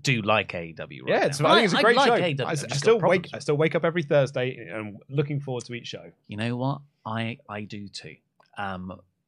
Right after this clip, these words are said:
Speaker 1: so it's nice. I mean, this is what I always wanted Wrestle Talk to be. It's like
Speaker 2: Mm.
Speaker 1: you get both sides
Speaker 2: Of course.
Speaker 1: of the debate.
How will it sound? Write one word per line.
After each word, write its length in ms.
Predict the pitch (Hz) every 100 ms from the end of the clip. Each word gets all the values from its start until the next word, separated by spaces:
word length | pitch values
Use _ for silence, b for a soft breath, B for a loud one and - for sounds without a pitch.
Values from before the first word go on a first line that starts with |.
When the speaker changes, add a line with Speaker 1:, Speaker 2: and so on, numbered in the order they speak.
| _
Speaker 1:
so 180 | - -
it's 240 | 123 131 156
nice. 160 | 156 127
I 60 |
mean, 120 | 147
this 160 | 143 147
is 80 | 143
what 140 | 151
I 80 | 135
always 260 | 135 117 110
wanted 220 | 104 98
Wrestle 260 | 110 -
Talk 280 | - 104 -
to 80 | -
be. 160 | 147 151
It's 260 | - - -
like 140 | -
Speaker 2:
Mm. 120 | - 95 _ _ _ -
Speaker 1:
you 100 | 107
get 280 | - 92 - -
both 220 | 92 85
sides 440 | - 92 85 85
Speaker 2:
Of 60 | 349
course. 240 | - - _ _ _ -
Speaker 1:
of 40 |
the 180 | 90 90 -
debate. 280 | - 90